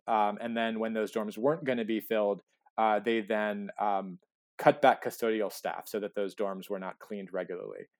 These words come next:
Uh, they also have a dorm at Howard University, uh, that is, uh, very unsafe.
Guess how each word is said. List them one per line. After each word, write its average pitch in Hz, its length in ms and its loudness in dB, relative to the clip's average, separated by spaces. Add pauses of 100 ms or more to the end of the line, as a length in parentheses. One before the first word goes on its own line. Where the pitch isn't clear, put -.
(140)
Uh, 104 140 0
they 127 160 4
also 135 360 8
have 113 180 2
a 110 40 2
dorm 104 420 -2
at 98 140 -6
Howard 120 320 6
University, 95 760 -4 (400)
uh, 98 360 4 (340)
that 107 140 2
is, 98 480 -2
uh, 95 280 -2
very 120 280 8
unsafe. 95 500 -4